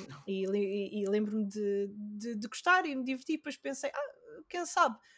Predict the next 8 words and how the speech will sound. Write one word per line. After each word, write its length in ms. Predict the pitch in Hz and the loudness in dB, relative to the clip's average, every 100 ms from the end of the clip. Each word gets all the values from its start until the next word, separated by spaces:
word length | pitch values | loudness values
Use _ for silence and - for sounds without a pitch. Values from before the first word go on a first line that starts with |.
| - - | -14 -4
um 140 | 311 | -2
dia 240 | 302 311 | 2 2
mais 360 | 285 277 262 233 | 4 4 4 2
destes 400 | 254 233 - 226 | -2 -4 -4 2
jogos, 500 | 247 226 214 - - - _ _ | 4 4 0 -8 -10 -16 _ _
ah, 360 | 226 220 208 - | 2 4 2 0
hão 160 | 254 | 2
de, 100 | 240 | 2